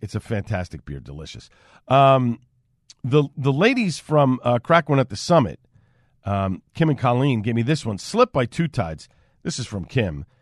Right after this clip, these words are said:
'cause she's, uh, down in the Atlanta area every once in a while. What a, for, a-, and I have to say this, for a Goza, it was intense. The sourness hits the tongue with a bang. Wasn't expecting that.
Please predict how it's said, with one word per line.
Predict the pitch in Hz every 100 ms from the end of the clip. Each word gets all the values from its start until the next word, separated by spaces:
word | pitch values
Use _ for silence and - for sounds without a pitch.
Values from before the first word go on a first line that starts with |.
| _ _
'cause | 107
she's, | - 139 95 101
uh, | 107
down | 92 120 113
in | 101
the | 98
Atlanta | 95 107 98
area | 92 90 87
every | 90
once | 87 85
in | 92
a |
while. | 90 92 82 - _ _ _ _
What | 117 226
a, | 131 - -
for, | - 170 -
a-, | 151 151
and | 165
I | 175
have | 214
to | 180
say | 143
this, | 101 87
for | 165
a | 143
Goza, | 135 208 175 123 110
it | 131
was | 123
intense. | 104 95 - 92 - - _ _ _
The | -
sourness | - 190 226 208 -
hits | 180 -
the | 151
tongue | 151 147
with | 139 123
a |
bang. | 104 127 123 117
Wasn't | 117 143 160 156
expecting | 123 - 117 - 87
that. | 73 69